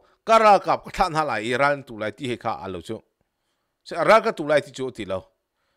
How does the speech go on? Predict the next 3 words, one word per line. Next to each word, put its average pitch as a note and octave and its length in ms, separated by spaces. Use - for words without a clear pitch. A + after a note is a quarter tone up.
Kami G3+ 260
people D3 400
na, B2+ 340